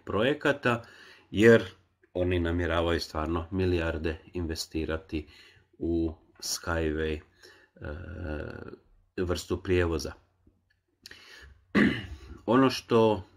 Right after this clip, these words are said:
još važno reći, kada se prodaju ove dionice, onda će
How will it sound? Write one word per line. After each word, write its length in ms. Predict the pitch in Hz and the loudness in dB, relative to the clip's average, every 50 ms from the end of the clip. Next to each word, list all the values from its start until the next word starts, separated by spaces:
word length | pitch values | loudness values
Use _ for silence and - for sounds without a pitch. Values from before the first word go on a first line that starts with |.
| - - | -10 -2
još 300 | 101 107 104 98 - - | 0 0 2 0 0 0
važno 360 | 95 95 98 101 98 98 92 | 0 2 2 0 0 -2 -2
reći, 480 | 92 113 135 151 147 - 180 165 147 - _ - - - - - _ _ - _ | 0 0 0 0 0 0 0 0 0 0 _ -20 -20 -20 -20 -20 _ _ -20 _
kada 260 | - - 101 95 110 101 | -2 0 0 0 2 0
se 180 | - - 101 | 0 0 -2
prodaju 560 | 98 - - 110 101 101 98 98 95 92 90 | -4 -2 -2 0 0 2 2 2 4 4 4
ove 180 | 87 90 90 87 | 4 2 0 0
dionice, 640 | 82 90 90 95 113 131 156 160 - - - 127 - - | 0 0 0 0 2 2 0 -2 -2 -2 -4 -2 -2 -2
onda 240 | 107 107 101 101 | -2 -4 -4 -4
će 420 | 95 - - - 101 95 95 92 | -6 -8 -8 -4 -2 0 0 -2